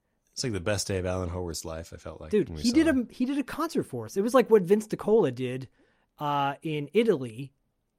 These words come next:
Speaker 1: Yeah.
Speaker 2: but solo, you know. He got to do a concert, and, and I know at one point I was like, "This is really cool.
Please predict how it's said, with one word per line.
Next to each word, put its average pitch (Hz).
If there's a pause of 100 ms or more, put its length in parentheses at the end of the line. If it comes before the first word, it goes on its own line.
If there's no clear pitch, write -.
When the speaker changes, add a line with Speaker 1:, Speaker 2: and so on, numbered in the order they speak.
(240)
Speaker 1:
Yeah. 120
Speaker 2:
but 170
solo, 151 (640)
you 147
know. 135 (280)
He 165
got 202
to -
do 185
a 151
concert, 175
and, 190 (280)
and 214
I 262
know 294
at 214
one 202
point 196 (320)
I 180
was 202
like, 185 (200)
"This 349
is 466 (120)
really 294
cool. 302